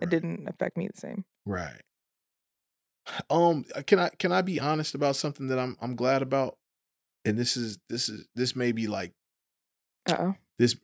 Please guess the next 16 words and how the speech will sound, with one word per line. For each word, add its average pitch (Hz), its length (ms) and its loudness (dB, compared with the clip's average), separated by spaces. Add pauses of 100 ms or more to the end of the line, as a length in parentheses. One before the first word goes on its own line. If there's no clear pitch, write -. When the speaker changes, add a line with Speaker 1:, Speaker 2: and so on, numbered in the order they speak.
Speaker 1:
right. 95 340 2 (120)
Eh, 107 140 -6
this 113 220 0
may 117 140 2
be 107 100 0
one 107 180 2
of 104 60 0
those, 101 320 2
like, 92 180 -8
socially, 107 760 2
I - 100 2
shouldn't 180 240 4
Speaker 2:
Okay. 208 40 0
Speaker 1:
be 208 60 -2
saying 110 360 -2
this. 117 260 -8